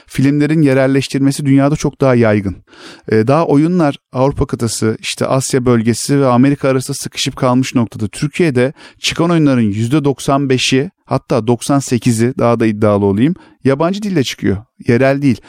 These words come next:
Bu ne demek? Yarın öbür gün bu pazarı büyütmek istiyorlarsa Türkiye'ye, mena'ya, Afrika'ya yatırım yapacakları anlamına geliyor ve burada yerelleştirme işi yapmak da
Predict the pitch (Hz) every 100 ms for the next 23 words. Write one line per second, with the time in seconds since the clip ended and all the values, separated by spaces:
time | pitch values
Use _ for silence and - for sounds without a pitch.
0 | - - 180 196 185 156 127 147 165 156
1 | 160 151 123 - 135 147 139 139 - 143
2 | - - 185 175 113 - 123 - - _
3 | - 147 135 139 120 104 92 - 117 113
4 | 131 123 107 87 - 110 - 147 151 147
5 | 117 135 139 117 110 98 113 104 98 98
6 | 98 104 139 139 143 160 143 175 143 135
7 | 139 135 143 170 160 - 147 - 160 -
8 | 123